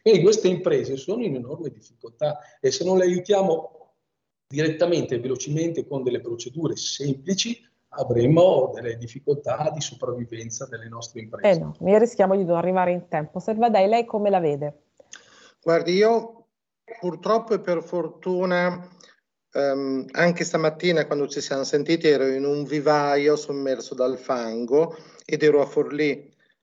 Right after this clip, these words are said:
Speaker 3: Ho visitato le zone di Imola, delle colline ravennati e, e toscane, perché Modigliana, Tredozio,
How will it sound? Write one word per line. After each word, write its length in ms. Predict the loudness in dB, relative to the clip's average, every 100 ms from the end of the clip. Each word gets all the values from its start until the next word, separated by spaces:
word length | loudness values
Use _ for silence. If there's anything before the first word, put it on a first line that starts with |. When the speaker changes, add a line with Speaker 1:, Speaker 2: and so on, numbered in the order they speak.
| _ -4
Speaker 3:
Ho 120 | -4
visitato 500 | -4 -6 -4 -2 -2
le 180 | -2 0
zone 280 | -2 -2
di 260 | -4 -4 0
Imola, 300 | 2 0 -2
delle 360 | -4 0 2 2
colline 680 | 2 0 0 0 4 4
ravennati 1040 | 4 2 0 2 2 2 0 -4 -6 -6 -6
e, 460 | 0 4 4 2 0 -2 -6 -10 -12
e 120 | -8 -4
toscane, 600 | -4 0 2 4 2 -2
perché 400 | -4 0 0 2
Modigliana, 880 | 0 -2 -2 0 0 -2 -4 -4
Tredozio, 1120 | -6 -4 0 2 2 2 -6 -14 -4 0 0